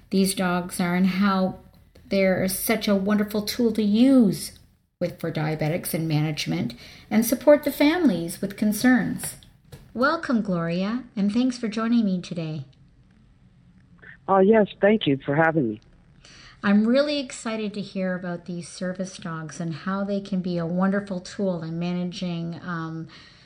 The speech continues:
Speaker 1: diabetes and helping the family and the diabetic themselves. This is, uh, very interesting and really exciting to hear that we have another tool to help us in managing our diabetes successfully.
Speaker 2: Yes.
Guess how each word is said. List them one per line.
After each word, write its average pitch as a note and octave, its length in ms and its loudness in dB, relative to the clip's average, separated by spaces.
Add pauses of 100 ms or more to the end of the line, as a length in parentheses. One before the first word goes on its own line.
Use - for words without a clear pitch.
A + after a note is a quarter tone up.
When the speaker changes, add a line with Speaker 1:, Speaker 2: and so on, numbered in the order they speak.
(160)
Speaker 1:
diabetes F#3 760 -2
and D#3+ 120 -6
helping E3+ 340 -6
the E3 80 -6
family F3 600 -4
and E3 120 -8
the E3 80 -8
diabetic E3+ 580 -6
themselves. E3+ 840 -8
This G3 200 -8
is, F3+ 240 -8
uh, E3+ 240 -6
very A3 280 -2
interesting B3 760 -4
and A3 240 -2 (380)
really C#4+ 680 -2
exciting A#3+ 720 -2
to G3 80 -4
hear G3 220 -2
that F#3+ 200 -2
we G3+ 120 2
have G3+ 120 0
another G3+ 340 0
tool G#3 720 -4
to F#3 140 -10
help C4+ 400 -4
us - 400 -12 (400)
in G3+ 200 4
managing G3 800 2
our G3 220 -4
diabetes F3+ 580 -2
successfully. A3 760 -6 (1600)
Speaker 2:
Yes. C#3+ 300 -2